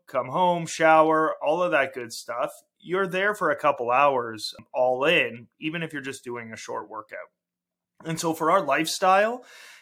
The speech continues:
it became a little bit too much of a commitment. Um, and honestly, it just was not sustainable for us in the end from coming from where we had started.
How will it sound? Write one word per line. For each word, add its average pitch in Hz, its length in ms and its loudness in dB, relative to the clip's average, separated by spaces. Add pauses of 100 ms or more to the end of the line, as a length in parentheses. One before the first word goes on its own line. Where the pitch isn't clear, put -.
(100)
it 180 120 -4
became 180 300 -4
a 175 60 -2
little 160 240 2
bit 156 220 0 (380)
too 185 160 -4
much 180 240 -2
of 165 60 -2
a 151 80 0
commitment. 143 800 -8 (220)
Um, 160 360 2
and 156 140 -6
honestly, 190 500 -2
it 131 140 -10
just 175 180 -8
was 165 200 -8
not 139 320 0 (160)
sustainable 156 720 -2
for 127 340 -4
us 123 160 -2
in 127 140 -10
the 123 180 -10
end 127 220 -12
from 131 420 -4
coming 156 300 -4
from 147 160 -10
where 135 180 -2
we 135 140 -6
had 123 120 -8
started. 92 520 -10